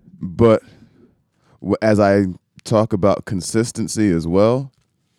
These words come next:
with the lack of off-season mini camps, training camps, preseason, et cetera,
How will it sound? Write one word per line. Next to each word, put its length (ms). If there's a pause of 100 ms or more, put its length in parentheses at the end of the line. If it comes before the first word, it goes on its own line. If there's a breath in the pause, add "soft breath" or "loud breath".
(480)
with 540
the 80
lack 400
of 180 (140)
off-season 1200 (140)
mini 340
camps, 540
training 460
camps, 600 (300)
preseason, 720
et 100
cetera, 580